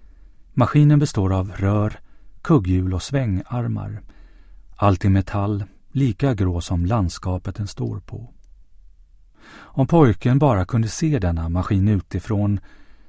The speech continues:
skulle han inte ana dess funktion. Den skulle framstå som ett stålskelett, en ofärdig byggnad, ställningar utan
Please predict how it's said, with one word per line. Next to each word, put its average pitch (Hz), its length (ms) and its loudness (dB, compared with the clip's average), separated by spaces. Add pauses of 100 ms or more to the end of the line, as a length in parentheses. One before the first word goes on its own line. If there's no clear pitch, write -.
skulle 107 240 2
han 113 80 6
inte 101 460 2
ana 90 360 0
dess 98 220 -6
funktion. 113 640 -8 (1120)
Den 110 120 0
skulle 98 220 2
framstå 104 560 2
som 98 220 0
ett 98 140 -2
stålskelett, 107 1040 -4 (460)
en 127 180 2
ofärdig 98 540 2
byggnad, 113 640 -6 (560)
ställningar 101 720 2 (120)
utan 143 480 2